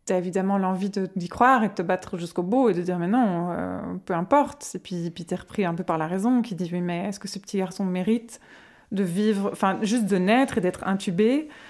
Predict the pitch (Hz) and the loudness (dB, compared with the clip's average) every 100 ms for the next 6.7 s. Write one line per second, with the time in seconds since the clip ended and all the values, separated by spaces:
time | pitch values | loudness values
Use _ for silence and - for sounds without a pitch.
0 | - _ 180 175 175 190 190 190 - 202 | -20 _ -4 -2 -2 -2 0 -2 -4 -4
1 | 208 190 190 196 - 220 214 196 180 180 | 0 0 0 -2 0 -2 -2 -2 -2 0
2 | 180 185 180 175 - 170 170 - 196 196 | 0 0 -2 -4 -4 -4 -4 0 4 4
3 | 190 202 190 202 233 294 302 - - - | 4 4 4 4 2 0 -6 -16 -20 -16
4 | - 202 208 202 208 190 190 190 190 196 | -4 -2 2 2 2 0 2 2 0 0
5 | 202 196 220 214 220 214 202 190 190 - | -2 -2 2 4 4 2 -2 -2 -2 -2
6 | 170 202 196 196 226 285 320 | 0 2 2 4 4 2 0